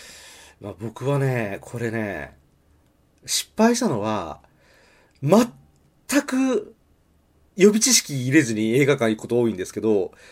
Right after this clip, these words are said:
これはね、ある程度予備知識入れといた方がよかったな。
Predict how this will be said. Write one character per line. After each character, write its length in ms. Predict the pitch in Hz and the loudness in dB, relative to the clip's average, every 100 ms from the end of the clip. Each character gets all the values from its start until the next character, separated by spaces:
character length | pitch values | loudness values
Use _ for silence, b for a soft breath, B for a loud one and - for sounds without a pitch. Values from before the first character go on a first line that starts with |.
| b - | b 2
こ 140 | 220 | 4
れ 100 | 269 | 6
は 100 | 311 | 6
ね、 120 | 311 | 4
あ 80 | 190 | 4
る 80 | 202 | 4
程 140 | 269 | 2
度 60 | 180 | 2
予 60 | 135 | 2
備 140 | 143 | 0
知 100 | 214 | -4
識 160 | - 131 | -2 0
入 60 | |
れ 40 | 120 | 0
と 100 | 160 | 0
い 20 | |
た 80 | 113 | 0
方 60 | |
が 60 | 110 | 0
よ 40 | |
か 60 | 101 | 0
っ 40 | |
た 100 | - | -4
な。 200 | 92 90 | -6 -8